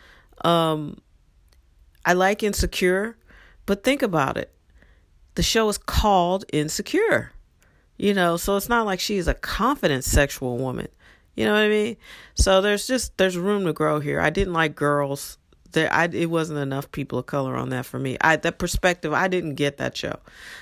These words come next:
So I don't know if they were talking about it or not in any kind of effective way. Um, yeah, and it's not that I can't watch shows without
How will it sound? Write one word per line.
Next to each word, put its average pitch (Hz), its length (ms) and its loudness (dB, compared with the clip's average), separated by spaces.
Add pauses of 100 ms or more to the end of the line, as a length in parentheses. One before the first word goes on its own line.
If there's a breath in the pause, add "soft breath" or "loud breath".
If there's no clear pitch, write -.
(120)
So - 240 2
I 156 140 4
don't 151 220 -2
know 131 400 -2
if 135 160 -8
they 139 380 -2 (100)
were 123 120 -6
talking 131 280 -6
about 123 260 -6
it 110 100 -8
or 120 60 -2
not 123 280 -2
in 127 120 -6
any 120 220 -4
kind 127 200 -6
of 113 120 -6
effective 123 500 -6
way. 127 320 -2 (480 loud breath)
Um, 131 520 -2 (1400)
yeah, 160 280 2
and 170 140 0
it's 202 120 0
not 247 180 0
that 175 120 0
I 160 120 4
can't 165 300 -4
watch 139 220 -2
shows 143 340 -4
without 135 460 -4